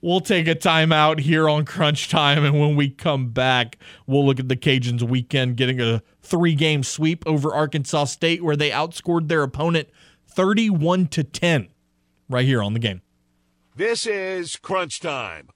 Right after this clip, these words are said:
Speaker 2: on The Game. One oh three seven Lafayette and one oh four one Lake Charles,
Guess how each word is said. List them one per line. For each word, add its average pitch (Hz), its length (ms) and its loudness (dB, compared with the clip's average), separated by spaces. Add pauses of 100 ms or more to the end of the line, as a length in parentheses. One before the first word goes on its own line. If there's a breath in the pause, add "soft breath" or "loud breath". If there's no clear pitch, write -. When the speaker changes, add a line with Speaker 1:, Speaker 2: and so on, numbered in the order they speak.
(100)
Speaker 2:
on 160 160 -4
The 151 140 -4
Game. 147 540 -6
One 233 180 -4
oh 233 100 -2
three 220 220 -10
seven 220 340 -6
Lafayette 208 580 -4
and 151 220 -8
one 190 140 -6
oh 196 80 -6
four 185 200 -8
one 190 240 -6
Lake 180 220 -8
Charles, - 640 -8